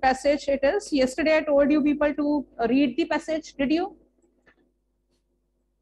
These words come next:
"Yesterday I asked you to solve both of the comprehensions from all the sets." Did you?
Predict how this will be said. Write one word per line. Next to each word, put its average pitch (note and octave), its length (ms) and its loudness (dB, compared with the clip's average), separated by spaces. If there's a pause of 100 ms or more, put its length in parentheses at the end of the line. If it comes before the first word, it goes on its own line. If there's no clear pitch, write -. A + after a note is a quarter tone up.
(520)
"Yesterday D#4+ 520 2
I C4+ 200 2
asked C#4+ 180 -4
you E4 80 -4
to E4+ 100 -4
solve C#4 400 0
both C4 220 0
of C#4+ 100 -6
the D4 100 -8
comprehensions A#3+ 1000 -6
from B3+ 220 2
all B3 200 2
the B3+ 100 2
sets." G#3+ 400 -8
Did B3+ 180 0
you? D#4+ 340 -2